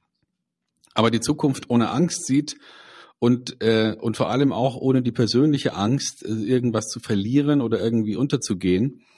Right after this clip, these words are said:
Ich denke, das ist etwas, was, was wirklich auch das menschliche Verhalten sehr stark auszeichnet, in Anführungsstrichen, und auch leider negativ beeinflusst, dass wir unter Verlustangst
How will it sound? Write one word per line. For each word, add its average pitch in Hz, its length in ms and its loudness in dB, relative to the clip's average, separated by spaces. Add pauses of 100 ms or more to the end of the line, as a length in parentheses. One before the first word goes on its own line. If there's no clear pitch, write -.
(240)
Ich - 140 -20
denke, 107 180 -2
das 110 160 -4
ist 113 100 -6
etwas, 117 320 -4
was, - 240 -2
was 107 160 -2
wirklich 113 300 -2
auch 110 140 0
das 110 180 -4
menschliche 113 380 0
Verhalten 107 380 -2
sehr 98 200 0
stark - 640 -4 (1160)
auszeichnet, 120 800 0
in 104 80 0
Anführungsstrichen, 107 760 -2
und 110 180 -4
auch 101 240 -6
leider 110 460 2
negativ 127 560 2
beeinflusst, 110 580 -2
dass 101 140 -4
wir 104 100 0
unter 113 220 -2
Verlustangst 123 840 -2